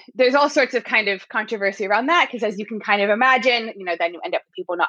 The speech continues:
getting the support they might need. But that's also a little bit where disordered eating can start to come in. And so we kind of move down the continuum. If we imagine at the healthy end, we have kind of intuitive eating, healthy eating, then we have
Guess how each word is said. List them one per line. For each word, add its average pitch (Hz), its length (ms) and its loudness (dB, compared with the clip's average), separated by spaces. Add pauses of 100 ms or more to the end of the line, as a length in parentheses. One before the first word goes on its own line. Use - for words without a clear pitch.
getting 170 240 -4
the - 80 -20
support - 420 0
they 185 100 4
might 160 240 0
need. 262 380 4 (380)
But 269 160 2
that's 311 220 2
also 254 360 4
a 220 40 2
little 240 200 4
bit 226 160 0
where 175 160 -4
disordered 180 540 -8
eating 277 260 0
can 214 120 -10
start 175 220 -2
to 175 80 -10
come 190 260 -6
in. 156 180 0
And 175 160 -6
so 196 160 2
we 202 300 0
kind 220 200 2
of 190 120 -2
move 226 380 2
down 240 320 4
the 262 80 0
continuum. 185 880 -4
If - 80 -18
we 247 100 2
imagine 214 360 2
at - 80 -2
the - 60 0
healthy 277 360 2
end, 247 260 0
we 214 80 -10
have 185 140 -8
kind 180 180 -10
of 170 60 -10
intuitive 247 520 -2
eating, 233 320 0
healthy 226 380 0
eating, 202 540 0 (440)
then 196 100 2
we 190 140 4
have 175 400 4